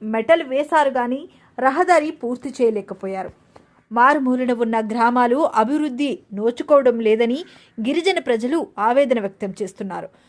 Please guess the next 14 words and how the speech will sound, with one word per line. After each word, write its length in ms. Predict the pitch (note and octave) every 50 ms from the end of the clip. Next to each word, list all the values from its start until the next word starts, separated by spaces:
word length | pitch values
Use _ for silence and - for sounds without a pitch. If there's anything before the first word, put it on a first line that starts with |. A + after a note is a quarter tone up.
| _ _ _ _
రాజవొమ్మింగి 720 | A#3+ B3 C4 D#4 D#4+ F4 F#4 F#4 F4+ F4+ F4 E4+ D#4 E4+ D#4
రావడానికి 760 | A#3 A3 A3+ C4 C#4 D4+ D4 C#4+ C#4 C4 A#3+ - D4 E4+
పది 280 | F4+ F#4 - A3+ A3 B3
కిలోమీటర్లు, 880 | A#3 - B3+ B3 C4+ C#4+ C#4+ C#4+ C4 A3+ B3+ A#3+ A#3+ B3+ D4 E4+ - - -
రాళ్ళు 340 | G#3 G#3+ B3+ C#4+ D4+ E4+ F4
రెప్పలతో 440 | D#4+ D4 - - C#4+ C#4+ C#4+ C#4+
ఉన్న 280 | C4+ C4 B3+ B3 A#3 G#3+
రహదారి 560 | F#3+ G3+ G#3 A3 C4 A#3+ C4 A#3+ A#3+ B3 A3+ -
ఐదు 200 | G3 G#3 A3 A#3
కిలోమీటర్లు 720 | B3+ - C#4+ C4 B3+ B3+ B3 B3+ B3+ A#3+ B3 A3+ A#3+ C4
ఉన్నది. 540 | D4+ E4+ - - G3 G3 G3 F#3+ F#3+ F#3+ - - _ _ _ _ _ _ _ -
ఇది 180 | A3+ G#3+ A#3+ G#3+
అందరికీ 440 | G3+ A3 B3+ D#4+ F4 E4 - F4+
తెలిసిందే. 580 | F4 F4 C#4 B3 A#3 - - A3+ G#3 F#3 -